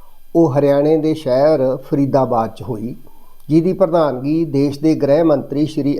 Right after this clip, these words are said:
ਅਮਿਤ ਸ਼ਾਹ ਨੇ ਕੀਤੀ। ਅ, ਇਹ ਜਿਹੜੇ ਇੱਧਰਲੇ ਸੂਬੇ ਹੈ, ਹਰਿਆਣਾ, ਪੰਜਾਬ, ਹਿਮਾਚਲ, ਹੋਰ, ਇਹਨਾਂ ਦੀ ਸਾਂਝੀ ਮੀਟਿੰਗ ਸੀਗੀ। ਜਿਹੜੇ ਅੰਤਰਰਾਜੀ ਮੁੱਦੇ ਹੈ, ਉਹਨਾਂ 'ਤੇ, ਇਹਦੇ 'ਤੇ ਗੱਲਬਾਤ ਹੁੰਦੀ ਹੈ ਤੇ ਹੋਰ ਵੀ ਹੈ।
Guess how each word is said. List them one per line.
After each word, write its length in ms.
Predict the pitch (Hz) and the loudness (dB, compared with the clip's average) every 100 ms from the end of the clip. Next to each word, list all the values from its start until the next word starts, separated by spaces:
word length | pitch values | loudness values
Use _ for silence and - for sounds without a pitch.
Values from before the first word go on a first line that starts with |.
| 135 | 0
ਅਮਿਤ 220 | 131 131 | 0 0
ਸ਼ਾਹ 260 | - 131 | 0 0
ਨੇ 100 | 139 | 2
ਕੀਤੀ। 440 | 147 131 110 - - - - - - - - - - | -2 -6 -10 -12 -16 -16 -18 -18 -18 -20 -20 -16 -2
ਅ, 300 | 135 143 139 - | 2 2 2 2
ਇਹ 600 | 175 156 185 185 185 - | 2 4 4 4 2 -2
ਜਿਹੜੇ 280 | 143 160 175 | -2 0 2
ਇੱਧਰਲੇ 520 | - 156 - 190 185 | 2 -2 0 0 2
ਸੂਬੇ 500 | 175 151 127 151 156 | 0 -2 0 4 4
ਹੈ, 180 | 127 131 131 | 2 0 0
ਹਰਿਆਣਾ, 380 | 143 131 123 131 | 2 2 0 -2
ਪੰਜਾਬ, 520 | 127 120 120 123 117 | -2 -2 2 2 0
ਹਿਮਾਚਲ, 640 | 107 117 117 113 127 120 | -4 -2 -2 -2 -4 -4
ਹੋਰ, 320 | 113 117 113 - - - - - | -4 -6 -6 -10 -18 -18 -14 0
ਇਹਨਾਂ 260 | 175 180 165 | 4 4 2
ਦੀ 140 | 143 | -2
ਸਾਂਝੀ 340 | 143 139 139 | -2 -2 0
ਮੀਟਿੰਗ 340 | 160 131 - 117 | 0 0 -4 -8
ਸੀਗੀ। 380 | - 123 147 151 - - - | -8 -4 -4 -6 -12 -18 -6
ਜਿਹੜੇ 280 | 139 151 147 - | 0 0 0 0
ਅੰਤਰਰਾਜੀ 640 | 147 131 165 156 127 135 | -2 2 2 4 2 0
ਮੁੱਦੇ 460 | 135 120 117 123 113 | -4 -4 -2 0 -2
ਹੈ, 160 | 110 - - - - 160 | -4 -12 -18 -20 -4 2
ਉਹਨਾਂ 200 | 185 180 | 4 2
'ਤੇ, 200 | 147 143 | 0 -4
ਇਹਦੇ 280 | 147 143 | -4 -2
'ਤੇ 180 | 156 135 | -2 -2
ਗੱਲਬਾਤ 460 | 123 120 117 113 113 | -2 -2 0 -2 -2
ਹੁੰਦੀ 340 | 120 101 117 | -10 -8 -6
ਹੈ 60 | 131 | -4
ਤੇ 120 | 160 | -4
ਹੋਰ 300 | 139 151 117 | 0 0 0
ਵੀ 240 | - - | -6 -16
ਹੈ। 220 | - - | -14 -16